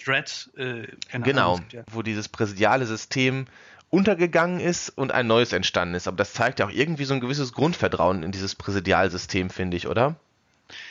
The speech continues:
Speaker 1: Ja, vielleicht schon. Also meistens ist in diesen Filmen ja so,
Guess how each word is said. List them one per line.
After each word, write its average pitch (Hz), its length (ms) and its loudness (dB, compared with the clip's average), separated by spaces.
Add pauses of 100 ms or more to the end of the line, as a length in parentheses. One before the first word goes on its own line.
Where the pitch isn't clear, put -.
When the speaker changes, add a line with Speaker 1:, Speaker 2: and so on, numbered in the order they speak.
(320)
Speaker 1:
Ja, 127 400 2
vielleicht 139 380 0
schon. 135 320 4
Also 139 300 0 (220)
meistens 170 480 2
ist 175 220 -2
in 170 100 4
diesen 156 200 4
Filmen 165 320 6
ja 151 140 6
so, 147 440 4